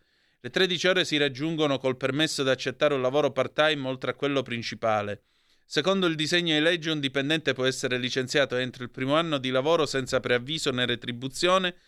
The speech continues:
salvo diverso accordo. La settimana lavorativa può essere estesa a sei giorni dai datori di lavoro. Vengono inoltre introdotte multe fino a cinquemila euro e carcere fino a sei mesi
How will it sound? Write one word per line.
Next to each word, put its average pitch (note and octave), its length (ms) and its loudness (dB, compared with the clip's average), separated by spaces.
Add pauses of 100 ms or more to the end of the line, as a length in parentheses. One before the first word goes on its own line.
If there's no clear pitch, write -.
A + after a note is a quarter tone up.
(280)
salvo E3 460 2
diverso C#3 420 -2
accordo. G#2 640 -6 (300)
La C3+ 100 -10
settimana F3+ 500 2
lavorativa D#3+ 680 2
può C#3+ 300 2
essere D#3+ 480 0
estesa D3 420 0
a B2+ 40 0
sei C3 260 -2
giorni D#3 380 0
dai C3 200 2
datori B2+ 360 0
di B2 100 -4
lavoro. G#2 580 0 (380)
Vengono F3+ 360 0
inoltre F3 400 2
introdotte D#3+ 520 0
multe E3+ 360 0
fino C#3+ 180 0
a - 20 -2
cinquemila C#3 640 2
euro C3+ 160 2
e A#2+ 80 -4
carcere C3 440 -2
fino B2 160 -6
a B2 40 -4
sei C#3+ 220 -2
mesi E3+ 400 -2